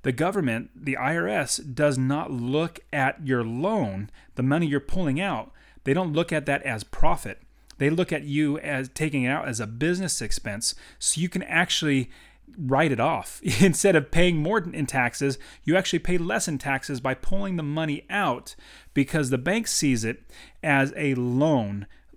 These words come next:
And you can use that money to buy a Ferrari, or, uh, forty thousand is not, is probably not gonna buy you a good Ferrari, but, you know, buy a really nice car. You can use it to take your family on a trip. You can use it however you want,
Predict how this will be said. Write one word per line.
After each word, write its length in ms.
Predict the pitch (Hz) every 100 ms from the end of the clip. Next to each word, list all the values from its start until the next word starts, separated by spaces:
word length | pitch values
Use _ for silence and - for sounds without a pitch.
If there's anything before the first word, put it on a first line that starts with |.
| -
And 320 | - 131 135 135
you 120 | 214
can 200 | 185 143
use 260 | 170 180
that 140 | 175 156
money 240 | 139 147
to 60 | 127
buy 180 | 135 131
a 80 |
Ferrari, 680 | - 131 120 127 117 104 117 147
or, 80 | 104
uh, 320 | 127 104 113
forty 240 | - 123 113
thousand 300 | 113 107 104
is 40 |
not, 200 | 107 110 117
is 140 | 123 -
probably 240 | 139 120
not 140 | 113 113
gonna 120 | 110
buy 140 | 110
you 60 | 104
a 20 |
good 140 | 110 -
Ferrari, 320 | 113 110 110
but, 240 | 127 135 - - -
you 80 | 160
know, 160 | 143
buy 240 | 151 165 156
a 60 |
really 260 | 139 190 165
nice 240 | 160 -
car. 380 | - 202 110 98 - -
You 100 | 147
can 160 | 170 175
use 240 | 165 170
it 140 | 170 -
to 160 | 151
take 200 | 139 165
your 100 | 170
family 280 | 160 175 170
on 140 | 165 151
a 20 |
trip. 340 | - 196 131
You 80 | 175
can 120 | 208
use 180 | 240 214
it 80 | 190
however 480 | 190 208 208 208 196
you 140 | 180
want, 300 | 196 233